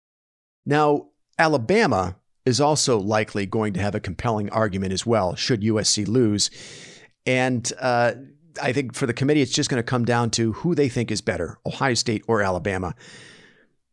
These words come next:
Now, the committee would have to break precedent to put Bama into the field. A two-loss team has never made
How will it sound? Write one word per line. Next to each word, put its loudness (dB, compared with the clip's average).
Now, 2
the -2
committee 2
would 2
have 2
to -2
break 0
precedent -2
to -4
put -4
Bama 0
into -2
the -6
field. -4
A -6
two-loss -2
team -2
has 0
never 0
made -2